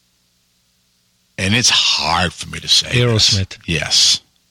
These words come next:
Speaker 2: I was gonna ask you about them, with
Speaker 1: Yeah.
Speaker 2: Joey Kramer not playing shows.
Speaker 1: That, eh, that's, that's a tough one for me,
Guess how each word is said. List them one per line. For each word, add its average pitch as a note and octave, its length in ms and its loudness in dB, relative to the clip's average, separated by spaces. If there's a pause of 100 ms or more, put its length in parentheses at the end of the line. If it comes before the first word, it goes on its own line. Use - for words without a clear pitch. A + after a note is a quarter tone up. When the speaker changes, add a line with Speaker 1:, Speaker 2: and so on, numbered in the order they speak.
(520)
Speaker 2:
I A#2+ 40 -4
was A2+ 120 0
gonna A#2 180 2
ask A2+ 260 2
you G2+ 80 0
about F#2 220 -2
them, G2+ 300 -2
with G#2 100 0
Speaker 1:
Yeah. - 60 2
Speaker 2:
Joey A2+ 220 2
Kramer A#2 400 0
not F#2+ 200 -2
playing G2 280 -2
shows. G#2 500 -2
Speaker 1:
That, G#2 260 0
eh, A2 400 -4
that's, A2 380 2
that's A2+ 340 0
a G#2 60 -2
tough - 340 -2
one D2+ 200 -6
for - 160 -10
me, D2+ 240 -10